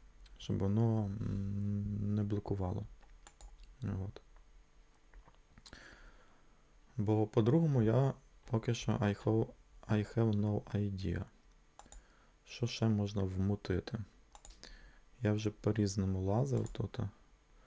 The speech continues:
Ну, це, конечно, не діло цілу вічність, отако просто отут в агонії блудити. Ну, от. Що толку цей віджит брати? Там все та ж сама суть.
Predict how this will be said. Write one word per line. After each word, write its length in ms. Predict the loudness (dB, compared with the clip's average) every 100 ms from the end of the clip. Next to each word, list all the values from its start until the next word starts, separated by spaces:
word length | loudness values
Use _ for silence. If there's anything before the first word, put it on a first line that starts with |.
| -20 -20 -20 -8
Ну, 260 | -4 -2 -2
це, 180 | -2
конечно, 480 | -2 0 0 0 0
не 140 | 2 2
діло 300 | 2 2 0
цілу 380 | -2 -2 0
вічність, 680 | 0 2 0 -2 -4 -4 -6
отако 320 | -8 -6 -8
просто 560 | -8 -4 -6 -4 -6 -6
отут 320 | -6 -6 -4 -4 -6 -14 -20 -20 -20 -20 -18 -20 -20 -20 -20 _ 2
в 400 | 2 2 0 0
агонії 800 | 2 0 2 2 0 0 -2 -4 -12 -20 -20 -20 -20 -20 -20 _ -20 -20 -20 _ -8
блудити. 840 | -4 0 0 2 0 2 -2 -4 -6 -16 -20 -20 -20 -20 -20 -20 _ _ -20 -20 -20 _ _ _ _ -6
Ну, 300 | -4 -4 -6
от. 200 | -8 -18 -20 -20 -20 -20 -20 -20 _ _ _ _ _ _ -20 -20 -18
Що 200 | -6 -4
толку 340 | 2 2 2 -6
цей 260 | 0 2
віджит 420 | 2 0 0 0
брати? 300 | 2 2 0 -2
Там 180 | -2 -2
все 200 | -2 -4
та 100 | -4
ж 180 | -6
сама 320 | -4 0 0 0
суть. 360 | -2 -6 -8